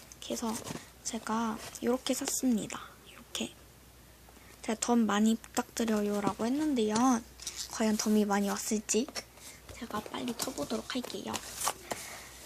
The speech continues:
진짜 완전 기대돼요. 덤이 얼마나 왔을지.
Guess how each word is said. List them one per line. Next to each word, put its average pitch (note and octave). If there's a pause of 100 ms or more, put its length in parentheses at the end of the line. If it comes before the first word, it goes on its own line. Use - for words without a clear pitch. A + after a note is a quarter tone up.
(240)
진짜 B3
완전 A3+
기대돼요. G#3+
덤이 A3
얼마나 G3+
왔을지. -